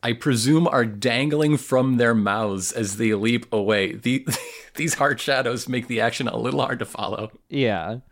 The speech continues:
Speaker 1: Uh, but I'm pretty sure Zombie Advil is glad he still has his middle finger, uh, uh, 'cause he's also
Speaker 2: <laughs>
Speaker 1: taunting Polnareff, hi-, hi-, his shameful cowardice and, and pride that, that led to Avdol's death in the first place.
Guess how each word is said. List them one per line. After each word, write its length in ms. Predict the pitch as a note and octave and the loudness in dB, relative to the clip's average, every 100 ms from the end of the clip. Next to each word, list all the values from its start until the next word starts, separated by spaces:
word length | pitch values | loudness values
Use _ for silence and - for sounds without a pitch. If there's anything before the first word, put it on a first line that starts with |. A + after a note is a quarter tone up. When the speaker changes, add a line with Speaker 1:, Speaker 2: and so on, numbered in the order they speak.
| _ | _
Speaker 1:
Uh, 260 | B2 B2 B2+ | -4 -2 -2
but 260 | B2 F#3+ | 0 0
I'm 120 | G3 F#3+ | 2 0
pretty 220 | A#3+ A#3+ | 2 2
sure 200 | - G#3+ | 4 4
Zombie 380 | C3 D3+ D3 C#3 | 4 4 2 2
Advil 360 | B2 B2+ B2 A#2+ | 0 -2 -2 -2
is 140 | A2 | -4
glad 340 | - A#2 A#2 G#2+ | -2 0 2 0
he 120 | A#2 | -6
still 260 | - A#2 G#2+ | -8 -4 -4
has 240 | A2 G#2 | -2 -4
his 180 | A#2 F#2+ | -4 -2
middle 300 | G#2 A2+ G#2+ | 0 2 0
finger, 640 | - G2+ F2 E2+ E2 G2 - | -2 -4 -2 -2 -2 -6 -6
uh, 180 | G2 F#2 | -4 -2
uh, 260 | F#2 F2+ E2+ | -2 -2 -2
'cause 220 | G#2+ F#2+ | -4 -2
he's 180 | G#2+ G#2 | -2 0
also 260 | - D3+ | 2 2
Speaker 2:
<laughs> 40 | - | 2
Speaker 1:
taunting 520 | C#4+ G#3 - G#2 G2 | 2 2 2 -2 0
Polnareff, 680 | A#2 G2+ F2+ F#2 F2 - - | 0 0 0 -2 -4 -8 -10
hi-, 120 | C3 - | -10 -8
hi-, 100 | - | -8
his 220 | - A2+ - | -2 -2 0
shameful 720 | - A#2 A#2 - G2+ F#2+ F2+ | -2 0 -2 -4 -2 -2 -4
cowardice 680 | - - C3 A#2 F2+ - - | -6 0 2 2 2 -2 -4
and, 280 | - G2+ F#2 | -4 -6 -6
and 320 | G2 F2+ F2 | -4 -6 -6
pride 580 | - - A2+ A2+ F#2+ E2+ | -6 0 2 2 0 -4
that, 300 | F2 F#2+ F2+ | -6 -6 -4
that 140 | - F#2 | -6 -4
led 220 | G2 F#2 | -4 -2
to 80 | - | -2
Avdol's 520 | F#2+ F2+ G2+ F#2 F2+ | -4 -4 -4 -4 -4
death 320 | F#2 G2 G2+ | -4 -4 -4
in 60 | G2+ | -8
the 100 | F2+ | -4
first 300 | A2+ G#2+ - | -2 -2 -6
place. 480 | - - - - | -10 -10 -10 -14